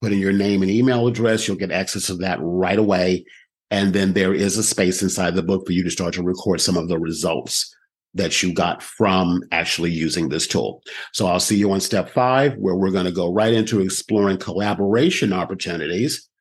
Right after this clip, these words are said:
and who has the attention of your ideal book buyer.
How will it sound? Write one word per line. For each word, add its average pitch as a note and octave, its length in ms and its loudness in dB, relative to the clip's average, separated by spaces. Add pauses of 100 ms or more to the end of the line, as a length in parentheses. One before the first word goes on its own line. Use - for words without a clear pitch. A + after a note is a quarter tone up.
(320)
and A2 260 0
who F3 240 2
has D#3+ 280 2
the D3 140 4
attention C3 560 0
of F2+ 140 -2
your F#2+ 280 0
ideal G2 380 2
book F#2+ 280 -2
buyer. A1+ 400 -2